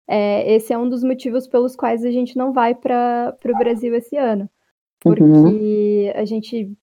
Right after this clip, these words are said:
Speaker 1: é, tem o, o aeroporto de Birmingham, que é, que é grande também. Birmingham é a segunda maior cidade de, da, da Inglaterra, a, a quinze minutos de distância,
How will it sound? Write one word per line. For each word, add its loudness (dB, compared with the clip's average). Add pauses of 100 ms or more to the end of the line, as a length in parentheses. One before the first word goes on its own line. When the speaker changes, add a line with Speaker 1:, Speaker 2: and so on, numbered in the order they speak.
(240)
Speaker 1:
é, -6 (1200)
tem -2
o, -2
o 0
aeroporto 0
de -6
Birmingham, -2
que -12
é, -8
que -16
é -6
grande -2
também. -8
Birmingham -6
é -6
a -6
segunda -6
maior -4
cidade -6
de, -20 (200)
da, -6
da -8
Inglaterra, -6 (880)
a, -2
a -6
quinze -2
minutos -2
de -4
distância, -2